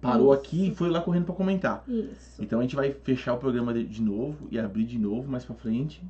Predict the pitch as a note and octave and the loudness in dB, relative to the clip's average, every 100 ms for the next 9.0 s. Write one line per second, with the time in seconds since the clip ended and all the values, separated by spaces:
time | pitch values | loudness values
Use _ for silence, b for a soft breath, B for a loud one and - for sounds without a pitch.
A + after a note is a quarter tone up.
0 | - - - C#3 - C3 - B2 C#3+ D3+ | -16 -20 -6 -4 -4 -6 -8 -10 -4 0
1 | A2+ C3 C#3 D3+ D3+ C3+ B2+ C3+ D#3 D3+ | 2 0 -2 -4 -4 -2 0 2 2 0
2 | C#3+ E3 F3 D#3 D#3 F3+ A3+ - - D4+ | -2 -4 -4 -4 -4 -4 -2 -2 -2 0
3 | D#4+ C4+ C4 - F#4+ - G#4+ G4 - G4 | 2 2 -2 -2 -6 -2 -2 -2 -6 -6
4 | G4+ F#4+ F4+ D4+ B3 A3 - - - E4 | -4 -2 -2 2 2 2 -4 -18 -6 -2
5 | F4+ F#4 F4+ D#4+ C4+ A#3+ F3+ D#3 F3 G#3 | -2 -2 -2 4 6 6 6 4 4 4
6 | G3+ F#3+ G3 E3 C#3 A2+ D#4+ D4+ C4+ C4+ | 4 2 2 4 2 2 2 2 0 0
7 | C4 - C4 D4 F#4 - E4+ - D4+ - | 0 0 -2 -2 -6 -6 -6 -6 -6 -12
8 | - D#4 D4+ D4 D4 D#4+ D#4 D#4+ A#3+ G#3 | -10 -6 -6 -6 -8 -6 -8 -10 -8 -8